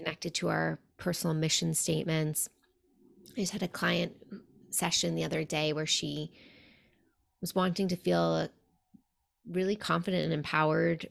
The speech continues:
where she was in life. And we were talking about her mission, and she just noticed this, like, "Oh yeah, this is my drive. This is why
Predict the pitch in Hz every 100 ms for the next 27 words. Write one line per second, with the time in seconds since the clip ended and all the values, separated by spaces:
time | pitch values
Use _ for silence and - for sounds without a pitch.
0 | - 160 156 - 147 156 165 175 165 165
1 | 175 165 151 151 - _ _ _ - 160
2 | 156 _ _ - - - 196 - - 180
3 | 165 160 - 165 160 160 - 185 190 170
4 | 156 165 - 160 160 170 160 - - 170
5 | - 226 226 277 277 196 - - _ 226
6 | 254 339 - 214 175 170 151 139 - -
7 | 196 - 247 214 180 175 165 165 165 160